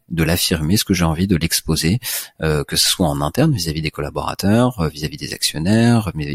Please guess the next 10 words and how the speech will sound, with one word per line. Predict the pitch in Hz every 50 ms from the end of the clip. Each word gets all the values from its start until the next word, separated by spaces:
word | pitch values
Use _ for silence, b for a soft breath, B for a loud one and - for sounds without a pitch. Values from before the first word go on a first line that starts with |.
| - -
également | 80 85 78 78 90 107
vis-à-vis | 101 92 85 80 73 73
de |
l'extérieur, | 76 76 - - - 71 76 82 92 104 110
des | 95 87 -
clients, | - - 73 73 78 82 92 98 101
des | 92 71
partenaires, | - - - - - 82 80 87 85 78
et | 73
cetera. | - - - - - - -